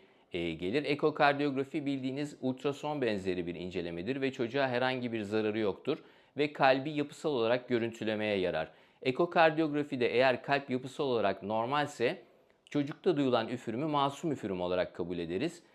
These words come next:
ve, e, herhangi bir şey yapmayız. Bu tedavi gerektiren ya da takip gerektiren bir durum değildir. Ama eğer yapısal bir problem varsa o zaman, e, bir takip ve tedavi planı yapmak gerekir. Üfürüm bazen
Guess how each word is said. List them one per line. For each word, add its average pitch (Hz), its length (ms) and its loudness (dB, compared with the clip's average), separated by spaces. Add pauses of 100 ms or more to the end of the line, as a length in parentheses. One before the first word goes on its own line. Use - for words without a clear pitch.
(260)
ve, 156 180 6
e, 135 300 -2
herhangi 151 440 2
bir 110 80 4
şey 143 240 2
yapmayız. 101 520 2
Bu 135 120 -6
tedavi 131 440 6
gerektiren 117 640 0
ya 107 180 0
da 113 120 2
takip 117 420 2
gerektiren 107 580 -2
bir 110 180 -4
durum 117 300 -4
değildir. 82 340 -2 (380)
Ama 135 220 2
eğer 147 240 6
yapısal 139 600 2
bir 139 140 0
problem 113 560 2
varsa 131 540 2 (100)
o 147 120 4
zaman, 151 400 2 (140)
e, 120 320 2
bir 147 260 0
takip 127 440 4
ve 139 120 -2
tedavi 123 420 6
planı 92 320 -2
yapmak 85 480 -4
gerekir. 85 520 -4
Üfürüm 160 460 0
bazen 165 520 6